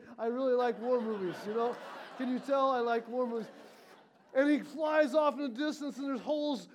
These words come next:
all throughout his wings and his plane and everything, but they're unscathed. And this is a true story about a couple of those pilots, and they, they bombed two aircraft carriers in the, the, the Pacific theater, and they got all sorts of medals and everything because that was a very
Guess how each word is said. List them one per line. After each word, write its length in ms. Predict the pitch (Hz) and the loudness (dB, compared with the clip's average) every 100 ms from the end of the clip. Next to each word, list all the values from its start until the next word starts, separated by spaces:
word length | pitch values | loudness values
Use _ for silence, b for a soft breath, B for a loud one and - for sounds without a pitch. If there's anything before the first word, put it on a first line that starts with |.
| 262 | -6
all 260 | 269 294 294 | 2 4 4
throughout 380 | 285 294 285 | 2 0 2
his 140 | 285 226 | 0 -4
wings 360 | 269 294 277 | -4 -4 -4
and 80 | 254 | -6
his 100 | 262 | -8
plane 340 | 220 330 294 294 | -10 -4 -2 -2
and 80 | |
everything, 500 | 285 285 262 294 294 - B B | -4 -6 -6 -6 -6 -8 B B
but 180 | 302 302 | -6 -4
they're 160 | 294 | 0
unscathed. 680 | 294 285 - - 302 294 277 | 0 0 -6 -8 -6 -4 -4
And 100 | 233 - B - | -6 -8 B -6
this 200 | 302 - | -6 -6
is 60 | |
a 80 | 277 | -8
true 300 | 202 320 320 | -6 -2 -2
story 300 | - 320 311 | -2 -4 -2
about 180 | 277 254 | 0 -2
a 40 | |
couple 200 | - 311 | -4 -8
of 180 | 277 262 | -6 -8
those 60 | 185 | -6
pilots, 320 | 285 285 214 | -4 -4 -4
and 100 | 254 | -6
they, 120 | 262 - B - | -6 -8 B -8
they 100 | 277 | -6
bombed 400 | 220 285 269 - | -2 0 0 -2
two 260 | 311 349 | 0 2
aircraft 480 | 294 285 285 277 262 | 2 -4 -4 -4 -6
carriers 460 | - 277 269 240 165 B 220 | -8 -8 -6 -6 -10 B -12
in 220 | 269 294 | -6 -4
the, 460 | 277 285 226 247 247 269 262 | -4 -6 -2 0 0 -6 -10
the, 200 | 233 226 254 | -6 -6 -6
the 60 | 196 | -10
Pacific 460 | 214 - 294 269 220 - | -10 -6 -6 -6 -10 -10
theater, 360 | 294 277 262 | -8 -4 -4
and 80 | 220 B B | -6 B B
they 80 | 254 | -6
got 180 | 254 269 | -2 -2
all 180 | 269 285 | -2 -4
sorts 280 | 294 294 226 | -4 -8 -6
of 80 | |
medals 400 | 247 262 277 277 | -4 -2 -2 -4
and 100 | 233 | -6
everything 340 | 262 254 226 262 | -8 -8 -8 -8
because 220 | 220 240 | -8 -6
that 80 | 254 | -6
was 140 | 226 | -6
a 60 | 226 | -8
very 260 | 240 269 | -6 -6